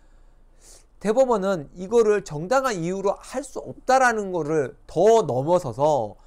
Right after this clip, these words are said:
직접 고용 청구권이 소멸하고 발생하지 않는다고 보는 것은 약간 동의하기가 어렵습니다. 오히려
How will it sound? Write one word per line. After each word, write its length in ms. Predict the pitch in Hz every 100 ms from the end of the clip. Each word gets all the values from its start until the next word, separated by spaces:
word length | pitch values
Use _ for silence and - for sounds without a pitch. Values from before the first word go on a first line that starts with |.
| - - - -
직접 480 | 190 - - 254
고용 180 | 190 196
청구권이 540 | 185 196 196 185 240 254 - _
소멸하고 640 | - 294 330 277 156 95 85 - _ - - -
발생하지 460 | 151 - 247 180 -
않는다고 480 | - 131 240 269 190
보는 400 | 156 143 160 160
것은 380 | 147 127 165 170 -
약간 240 | 175 170 -
동의하기가 360 | 196 220 139
어렵습니다. 520 | 107 147 - 104 80 - _ - -
오히려 680 | 143 226 214 165 165 120